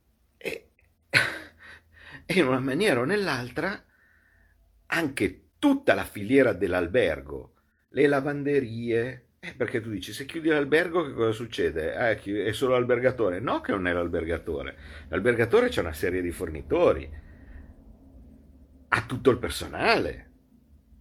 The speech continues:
ha chi gli ca-, gli lava e gli cambia le lenzuola. Cioè, le-, l'errore proprio di base, no, fatto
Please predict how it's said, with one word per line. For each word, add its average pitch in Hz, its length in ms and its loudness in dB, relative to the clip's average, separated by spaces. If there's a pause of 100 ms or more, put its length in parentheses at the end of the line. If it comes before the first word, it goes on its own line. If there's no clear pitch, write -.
(760)
ha - 180 -4
chi - 140 -8
gli 82 180 -6
ca-, 80 240 0
gli 90 180 -2
lava 80 320 2
e 82 60 -2
gli 78 100 -8
cambia 78 340 -4
le 76 100 -2
lenzuola. 76 840 0 (3750)
Cioè, - 160 2
le-, 147 200 6 (200)
l'errore 147 640 6
proprio 127 300 0
di 101 100 -8
base, 85 680 -2
no, 82 240 -6
fatto 92 880 -4